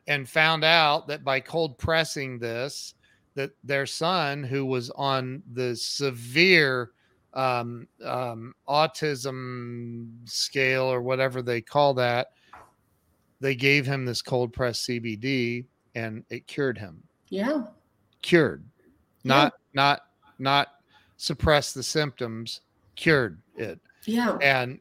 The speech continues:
Speaker 1: and, um, and he's like,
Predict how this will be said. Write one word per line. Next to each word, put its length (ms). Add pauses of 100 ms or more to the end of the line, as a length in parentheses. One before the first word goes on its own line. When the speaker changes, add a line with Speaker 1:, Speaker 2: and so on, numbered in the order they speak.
Speaker 1:
and, 500 (120)
um, 460 (520)
and 140
he's 180
like, 220